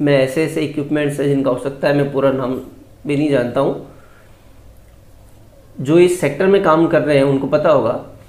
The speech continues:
तो बहुत सारी machinery वहाँ पे यूज़ होती है। इसके साथ साथ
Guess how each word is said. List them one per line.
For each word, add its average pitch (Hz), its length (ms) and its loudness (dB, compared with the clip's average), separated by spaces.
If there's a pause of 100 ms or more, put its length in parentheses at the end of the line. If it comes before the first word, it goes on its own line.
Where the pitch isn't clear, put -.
(300)
तो 190 60 -4
बहुत 143 320 2
सारी 240 140 2
machinery 170 460 0
वहाँ 143 160 0
पे 160 120 -6
यूज़ 151 240 -2
होती 143 280 -4
है। 143 240 -4 (440)
इसके 170 280 -4
साथ 160 180 0
साथ - 500 -2